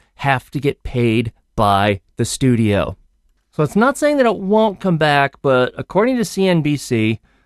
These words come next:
Warner Brothers Discovery is looking to reduce its residuals burden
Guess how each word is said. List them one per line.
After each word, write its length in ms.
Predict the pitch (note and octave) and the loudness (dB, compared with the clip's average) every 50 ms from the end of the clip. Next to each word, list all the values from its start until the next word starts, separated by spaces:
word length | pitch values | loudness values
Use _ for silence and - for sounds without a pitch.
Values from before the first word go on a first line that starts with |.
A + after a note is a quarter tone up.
| _ _ _ | _ _ _
Warner 260 | - A#2+ E3+ A#3 B3+ | -2 0 2 2 2
Brothers 340 | G#3 F#3 G3 F#3+ F3+ F3+ D#3+ | 2 2 0 0 0 -2 -4
Discovery 480 | - D3+ - - D3+ C#3+ C3 C3+ C3+ A#2 | -4 -8 -4 0 0 0 2 2 0 0
is 120 | G2+ G#2 | 0 -4
looking 220 | C3 C3 - C#3 | -6 -4 -4 -4
to 100 | - B2+ | -4 -2
reduce 340 | A2 A2 G#2 A2+ C#3 C#3+ - | -4 -4 -2 -2 -2 -2 -4
its 120 | C3+ - - | -8 -10 -8
residuals 580 | A2+ G#2 G2+ C3+ D3+ B2 B2+ B2+ A#2+ A#2+ A2 - | -8 -4 0 -2 -2 0 -2 -2 -2 -2 -4 -4
burden 380 | _ D3 D3+ E3 D#3 D3 E3 | _ 0 0 0 2 0 -2